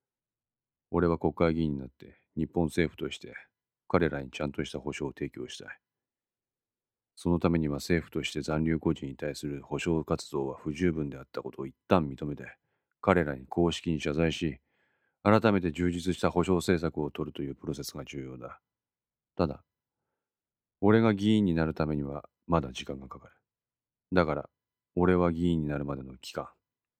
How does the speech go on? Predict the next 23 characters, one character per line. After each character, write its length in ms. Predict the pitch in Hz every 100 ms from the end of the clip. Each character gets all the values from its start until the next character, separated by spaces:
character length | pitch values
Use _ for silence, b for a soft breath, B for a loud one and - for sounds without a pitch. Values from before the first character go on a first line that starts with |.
| _ _ _ _ -
自 100 | 104
分 160 | 120 123
に 140 | 117
で 100 | 113
き 120 | 117
る 100 | 113
こ 140 | 98 92
と 140 | 95
を 160 | 92 -
先 340 | - 85 -
に 220 | 87 85 -
な 160 | 90 82
る 60 | 85
べ 100 | 85
く 100 | 85
や 120 | 80
ろ 100 | 78
う 60 | 76
っ 40 |
て 100 | -
こ 80 | 73
と 80 |
で、 80 | 71